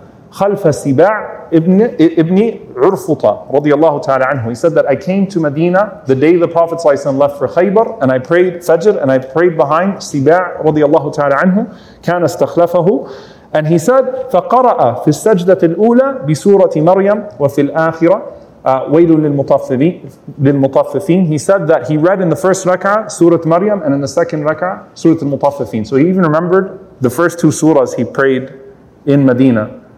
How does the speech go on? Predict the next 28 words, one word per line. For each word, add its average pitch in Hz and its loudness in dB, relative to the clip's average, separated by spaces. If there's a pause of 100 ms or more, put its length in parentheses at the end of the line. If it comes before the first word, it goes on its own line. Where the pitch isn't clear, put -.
(220)
with 139 0
the 123 0
companion 127 -2 (360)
the 120 2
day 147 2
that 147 2
the 147 -2
Prophet 139 -2
sallallahu 123 -4
alaihi 135 -6
wasallam 131 -2
went 139 -2
out 156 0
for 135 0
Khaybar. 143 -2 (280)
So 170 2
this 240 2
will 220 2
give 190 0
him 156 -2
four 233 2
years 196 4
with 160 2
the 156 2
Prophet 156 -2
sallallahu 135 0
alaihi 113 -2
wasallam. 101 -8